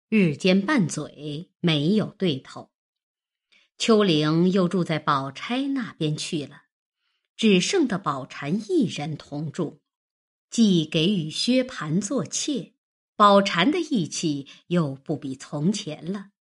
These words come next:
金桂看去更是一个对头，自己也后悔不来。一日吃了几杯闷酒，躺在炕上，便要借那宝蟾做个醒酒汤，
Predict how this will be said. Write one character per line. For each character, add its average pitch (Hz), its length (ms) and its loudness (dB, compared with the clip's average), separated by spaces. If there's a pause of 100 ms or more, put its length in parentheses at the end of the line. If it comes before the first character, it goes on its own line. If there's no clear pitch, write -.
(340)
金 392 300 2
桂 349 200 2
看 156 300 -4
去 147 340 -4 (280)
更 175 280 0
是 - 220 -6
一 160 160 -12
个 202 160 -4
对 302 380 -2
头， - 360 -18 (360)
自 196 200 2
己 147 580 -8
也 147 260 -6
后 175 320 -2
悔 - 340 -12
不 156 140 -2
来。 143 340 -14 (880)
一 165 240 2
日 165 360 -4 (340)
吃 196 240 4
了 180 120 2
几 - 200 -6
杯 202 180 0
闷 269 300 2
酒， 147 480 -8 (260)
躺 - 340 -6
在 170 140 -10
炕 277 400 -6
上， 139 360 -8 (440)
便 330 180 4
要 285 120 2
借 311 220 -2
那 240 160 -2
宝 147 260 -4
蟾 147 500 -4 (220)
做 165 220 2
个 - 100 -10
醒 156 380 2
酒 - 320 -2
汤， 254 420 -6